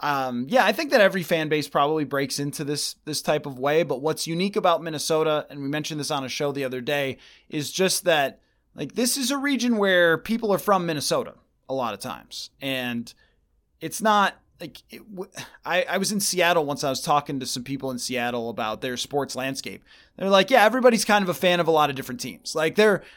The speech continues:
they're popular, of course, like the Seahawks and their fans and everything else, but you get a lot of people from a lot of different places. This person is from there, this person's from there. Minnesotans are usually from Minnesota. Not myself, but, mm, a lot of them are. Not all of us in the media, but,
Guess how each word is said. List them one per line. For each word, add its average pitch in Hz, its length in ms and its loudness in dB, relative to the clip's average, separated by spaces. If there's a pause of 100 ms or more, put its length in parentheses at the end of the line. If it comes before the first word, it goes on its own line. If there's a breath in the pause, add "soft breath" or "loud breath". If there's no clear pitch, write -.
they're 240 120 8
popular, 185 600 4
of 190 140 -2
course, - 420 0
like 120 140 -12
the 143 80 -10
Seahawks 143 560 2
and 139 80 -4
their 139 100 -2
fans 131 420 -4
and 123 80 -6
everything 131 360 -4
else, 117 280 -6 (400 loud breath)
but 185 420 6 (180)
you 190 160 -6
get 247 160 8
a 240 60 8
lot 202 220 4
of 196 60 -2
people 190 280 -2
from 180 180 -2
a 160 60 4
lot 156 220 4
of 135 80 -6
different 156 300 -4
places. 240 680 -2 (160)
This 202 160 4
person 196 440 2
is 180 140 -4
from 170 320 0
there, 233 320 -2
this 180 160 -4
person's 170 380 -4
from 156 120 -4
there. 185 240 4 (720 loud breath)
Minnesotans 240 680 2
are 196 40 0
usually 190 380 0
from 156 240 0
Minnesota. 135 560 -4
Not 156 180 0
myself, 240 560 6
but, 180 300 6
mm, 175 440 -2
a 185 40 -2
lot 185 260 6
of 160 60 -2
them 160 160 0
are. 127 180 0
Not 165 200 4
all 220 180 10
of 196 60 2
us 196 120 0
in 196 60 0
the 180 80 0
media, 143 480 -2
but, 123 320 -6